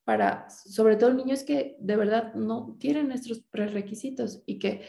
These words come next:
pueden, la educación, este, regular puede ser brutal a pesar de la maestra sombra y la educación especial también, porque como ya verán en el capítulo de educación especial,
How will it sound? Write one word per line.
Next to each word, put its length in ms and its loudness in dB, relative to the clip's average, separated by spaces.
pueden, 600 4
la 200 6
educación, 760 0
este, 360 0
regular 400 4
puede 140 2
ser 320 -2
brutal 640 2
a 180 -2
pesar 340 -2
de 80 0
la 120 -2
maestra 340 -4
sombra 640 -2
y 120 2
la 80 6
educación 440 4
especial 640 0
también, 800 2
porque 640 -2
como 200 4
ya 120 6
verán 260 6
en 100 2
el 180 0
capítulo 440 -2
de 100 2
educación 400 -2
especial, 580 -2